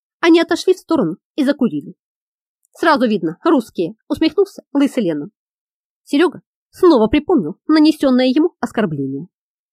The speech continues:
«Сучки, я вас достану! Так нагло срезать!» «Все!» оборвал его напарник. Дверь Фиата приоткрылась, и водитель окликнул пассажира.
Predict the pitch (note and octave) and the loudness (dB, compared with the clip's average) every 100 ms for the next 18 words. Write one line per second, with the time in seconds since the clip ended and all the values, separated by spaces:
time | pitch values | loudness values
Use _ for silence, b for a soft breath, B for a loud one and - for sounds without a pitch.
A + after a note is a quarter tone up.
0 | _ - - - - - - - E4+ A#3+ | _ -4 -2 -2 -6 -20 -18 2 2 4
1 | B3 A#3+ - - D3+ D3+ _ _ _ _ | 0 -2 -6 -10 -10 -10 _ _ _ _
2 | - - D4 A3 A#3 - G3+ C#3+ - _ | -4 0 0 0 -2 -2 -4 -4 -14 _
3 | _ _ _ _ _ _ - C4 G3+ _ | _ _ _ _ _ _ -4 -2 -2 _
4 | _ _ _ C4 C4+ C4+ C4 C#4 C4+ F3 | _ _ _ -2 0 0 0 0 0 -2
5 | D3+ - - _ _ _ _ _ B3+ D#4+ | -8 -10 -20 _ _ _ _ _ 0 0
6 | D4+ F4+ F#4+ - - C#4 A#3+ D#3 D3+ - | 0 -4 -6 -10 -2 -2 -2 -8 -8 -12
7 | - D4 D#4 - - _ _ D4+ D#4 C4+ | -4 -2 -2 -8 -20 _ _ -2 0 0
8 | C4 - A3 D#3+ D#3 | -2 -2 -4 -4 -12